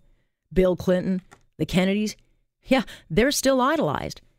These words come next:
And yet they don't blink an eye to current allegations either. Certainly not their colleague Keith Ellison, who's accused of physically and emotionally abusing his ex-girlfriend,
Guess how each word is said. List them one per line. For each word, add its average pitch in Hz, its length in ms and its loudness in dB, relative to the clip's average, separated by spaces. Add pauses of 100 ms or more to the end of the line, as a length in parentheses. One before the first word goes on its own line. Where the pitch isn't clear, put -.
(300)
And 220 240 2
yet 240 140 -2
they 247 100 2
don't 254 180 0
blink 262 200 2
an 262 100 2
eye 294 240 0
to 175 100 -2
current 294 400 0
allegations 185 680 0
either. 285 360 0 (540)
Certainly - 320 0
not 202 240 0
their 165 120 0
colleague 190 440 0
Keith 180 260 -2
Ellison, 180 440 0
who's 170 180 0
accused 190 340 -2
of 151 100 0
physically 190 640 0
and 170 140 2
emotionally 170 580 0
abusing 160 440 0
his 156 160 0
ex-girlfriend, 156 680 -2